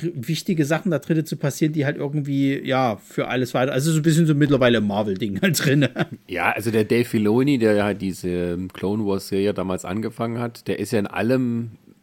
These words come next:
Speaker 2: äh, hängt, hat, hat seine Finger mit drin. Im Prinzip ist er so ein bisschen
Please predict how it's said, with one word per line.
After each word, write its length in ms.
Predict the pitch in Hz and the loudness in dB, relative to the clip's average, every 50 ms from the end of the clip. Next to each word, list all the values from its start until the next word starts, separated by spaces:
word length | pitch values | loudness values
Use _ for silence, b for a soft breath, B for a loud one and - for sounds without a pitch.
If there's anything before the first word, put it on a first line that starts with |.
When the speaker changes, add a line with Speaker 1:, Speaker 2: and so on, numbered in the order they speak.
| _ - | _ -4
Speaker 2:
äh, 200 | 113 104 95 95 | -2 0 0 -2
hängt, 240 | 95 - 107 113 107 | -2 -4 -4 -4 -4
hat, 220 | 110 107 95 - | -4 -6 -6 -6
hat 80 | 104 92 | -6 -4
seine 180 | 104 98 98 95 | -2 -2 -2 -4
Finger 300 | - - 107 123 135 143 | -4 -4 -2 -2 0 0
mit 180 | 139 131 - | -2 -2 -2
drin. 120 | 123 120 - | -2 -2 0
Im 120 | 135 120 | -2 -2
Prinzip 420 | - - 110 104 - 143 160 147 | -2 -2 -4 -2 0 0 0 0
ist 160 | 117 107 - - | 0 -2 -2 -2
er 200 | 80 113 147 151 | -2 0 0 0
so 120 | 139 143 | 2 0
ein 120 | 120 110 | 0 0
bisschen 540 | 107 127 123 117 - - - 127 117 117 113 | 0 -2 -2 -2 -4 -2 0 0 0 0 -2